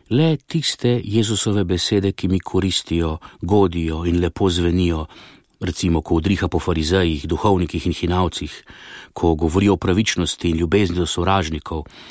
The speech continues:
o sodbi in neobsojanju. Druge besede, besede, ki od mene terjajo, da se opredelim, da se spremenim,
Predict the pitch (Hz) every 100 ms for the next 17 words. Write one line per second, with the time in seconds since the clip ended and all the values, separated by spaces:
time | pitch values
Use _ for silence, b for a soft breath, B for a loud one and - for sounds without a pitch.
0 | B B 98 90 - 110 90 85 85 80
1 | 95 92 - 98 90 76 76 73 - b
2 | b b b b b b - 135 151 98
3 | 82 - 80 73 80 - B B B B
4 | B - 87 135 123 - 98 90 104 107
5 | 104 90 - 117 117 101 95 87 - 82
6 | - 87 - 92 85 92 98 76 - B
7 | B B B 90 - 87 85 - - 90
8 | 90 110 92